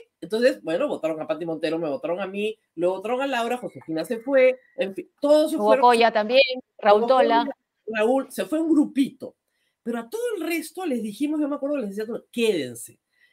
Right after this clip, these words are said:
Speaker 1: quédense, den pelea, quédense, den pelea". Trajeron una nueva directora. Creo que Clara Elvira nunca entendió bien lo que había pasado en el dos mil once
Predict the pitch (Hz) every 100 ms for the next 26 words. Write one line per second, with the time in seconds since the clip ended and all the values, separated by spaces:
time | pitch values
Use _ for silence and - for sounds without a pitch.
0 | _ - 277 294 294 285 277 190 214 233
1 | 226 214 214 220 - 131 127 151 - 233
2 | 123 120 165 339 381 - _ 151 151 185
3 | 185 180 185 185 202 233 240 339 294 285
4 | 311 _ _ - - - - 285 370 381
5 | 262 180 185 233 302 302 208 285 320 339
6 | 262 175 214 247 269 277 175 165 214 190
7 | 220 220 196 185 202 196 185 240